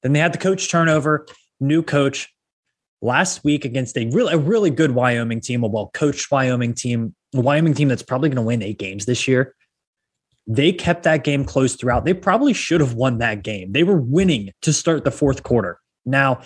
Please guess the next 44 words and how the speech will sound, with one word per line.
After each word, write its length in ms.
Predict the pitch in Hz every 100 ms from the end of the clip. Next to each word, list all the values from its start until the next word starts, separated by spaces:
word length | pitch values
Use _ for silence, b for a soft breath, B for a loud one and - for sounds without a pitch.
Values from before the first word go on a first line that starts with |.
| B B -
did 140 | 147
they 140 | 185 175
get 160 | 190
a 40 | 170
whole 220 | 180 165
bunch 220 | 151 -
of 60 | -
fortuitous 520 | 131 - 127 117 -
penalties? 560 | 120 117 117 107 104 - _ _ -
Yes. 440 | 98 95 - - b b b
Did 140 | 117
they 100 | 135
get 220 | 131 151
a 40 | 143
bunch 320 | 107 160 151
of 220 | 165 113 117
weird 580 | 107 107 147 156 147
interceptions? 840 | 135 135 123 127 127 - 117 113 - _ _ _ _ _
Yes. 560 | - 107 95 - - - _ _ _ _ _ _ -
But 200 | 175 -
they 140 | 185
were 180 | 233 226
in 160 | 175 170
that 200 | 147 127
game, 240 | 139 117
and 100 | 113
they 140 | 147 196
showed 260 | - 170
fight 300 | - 139 147
in 80 | 131
that 220 | 131 131
game 180 | 123 120
that 100 | 98
they 120 | 131
had 280 | 127 135 127
not 220 | 123 110
shown 380 | - 123 123 120
for 160 | 110 98
a 80 |
very, 520 | 90 98 123 131 147 117
very, 340 | 113 113 107
very 280 | 107 104 101
long 300 | 95 95 90
time. 280 | - 90